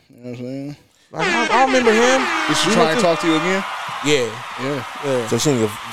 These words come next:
Speaker 3: give, either she didn't believe you was gay, she didn't
Speaker 1: Did
Speaker 3: give a
Speaker 1: she
Speaker 3: fuck what
Speaker 1: get
Speaker 3: you
Speaker 1: through?
Speaker 3: did.
Speaker 1: Did she get
Speaker 2: Well,
Speaker 1: through?
Speaker 2: at that time, I, you talking about nineteen or, like, twenty-five, so she knew. She was like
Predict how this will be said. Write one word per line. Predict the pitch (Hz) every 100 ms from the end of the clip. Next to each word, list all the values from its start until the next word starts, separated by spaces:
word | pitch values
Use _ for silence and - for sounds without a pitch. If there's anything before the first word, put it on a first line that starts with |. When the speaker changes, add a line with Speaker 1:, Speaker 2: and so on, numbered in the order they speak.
| -
Speaker 3:
give, | 160
either | 135
she | 127 160
didn't | 139
believe | 143 170
you | 165
was | 151
gay, | 156 147
she | 135
didn't | 131
Speaker 1:
Did | -
Speaker 3:
give |
a |
Speaker 1:
she | 147
Speaker 3:
fuck | 127
what | 123
Speaker 1:
get |
Speaker 3:
you | 180
Speaker 1:
through? | 190
Speaker 3:
did. | 117
Speaker 1:
Did | 113
she | 165
get |
Speaker 2:
Well, | 190 185 208
Speaker 1:
through? | -
Speaker 2:
at | 185 185
that | 233 247
time, | 220 202 190 180 - - -
I, | 147
you | 139 190
talking | 220 190
about | 160 139 143
nineteen | 160 180 185 208 196 175
or, |
like, | 151 139 -
twenty-five, | 196 170 - 180 151 135
so | -
she | - 233
knew. | 180 190
She | 165 226
was | 160
like | 135